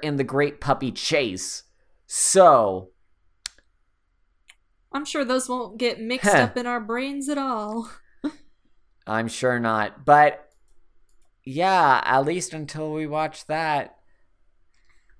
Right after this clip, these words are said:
Speaker 1: Listener, thank you so much for going on this rock and rollin' journey through this movie.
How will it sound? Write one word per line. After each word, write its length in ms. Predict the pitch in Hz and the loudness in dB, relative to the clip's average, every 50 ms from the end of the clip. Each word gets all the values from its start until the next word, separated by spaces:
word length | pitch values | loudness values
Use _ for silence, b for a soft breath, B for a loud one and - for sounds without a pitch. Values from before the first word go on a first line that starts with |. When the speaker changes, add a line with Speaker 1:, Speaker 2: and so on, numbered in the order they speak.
| - - - - | -20 -16 -4 -2
Speaker 1:
Listener, 640 | 185 185 185 - 180 190 185 180 175 175 175 - _ _ _ _ _ _ _ _ _ _ _ - | 0 0 0 -2 -2 -4 -4 -4 -4 -6 -8 -12 _ _ _ _ _ _ _ _ _ _ _ -4
thank 280 | 285 285 269 233 196 | -4 -4 -2 -4 -4
you 80 | 185 160 | -6 -4
so 200 | - - 151 135 | -2 -2 -2 -2
much 280 | 127 120 120 117 - | -2 -2 -4 -4 -4
for 160 | - 135 127 117 | -6 -4 -4 -2
going 480 | 113 131 147 175 202 202 202 190 170 | 0 0 2 2 2 2 0 -2 -4
on 260 | - 143 139 139 135 | -4 -2 -2 0 0
this 220 | 131 123 117 - 120 | -2 -2 -4 -4 -6
rock 420 | 110 113 123 131 160 170 - - | -4 -2 0 0 0 -2 -2 -6
and 220 | 190 165 147 131 131 | -6 -6 -2 0 2
rollin' 400 | 135 139 147 147 139 131 120 117 | 2 2 2 0 -2 -4 -4 -4
journey 340 | - 117 117 120 120 120 | -4 -4 -2 -2 -2 -4
through 300 | 117 117 - 120 117 117 | -6 -6 -6 -6 -6 -4
this 260 | 113 117 113 113 - 113 | -4 -6 -6 -6 -6 -6
movie. 540 | 120 123 120 104 90 101 98 95 95 b | -6 -6 -6 -4 -4 -4 -4 -4 -6 b